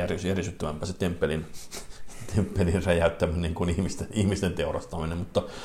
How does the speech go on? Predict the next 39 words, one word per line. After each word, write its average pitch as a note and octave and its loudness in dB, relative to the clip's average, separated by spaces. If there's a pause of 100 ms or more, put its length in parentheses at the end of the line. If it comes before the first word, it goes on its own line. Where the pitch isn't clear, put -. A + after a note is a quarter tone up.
(380)
mutta G#2+ 8
että - 6
se, - 0
tavallaan A2+ 12
se A2 6
on, G#2+ 8
niinku, A#2+ 6
oikeutettua G#2 8
sotaa. G2+ 4 (500)
Siinähän A#2 8
menee D3 6
öljyputkia A2+ 8
ympäriinsä. G2 4
Sen F#2 0
strateginen G2+ 2
sijainti G#2 2
on F2 -2
käsittääkseni, F#2 0
se G#2 -2
on G2+ 2
se G2 0
syy, F#2+ 2
syy, G#2 2
miksi F#2+ 2
sinne E2+ 0
ollaan F2+ 2
niin F#2 0
kovasti F#2+ 2
menty F#2 0
koko - 0
ajan. D#2+ 0
Et - -10
ympärillä F2 0
on E2+ -2 (100)
öljyä D#2+ 0
ja D#2+ 0
ympärillä D#2 -2
on D#2+ -4
paljon, D#2 0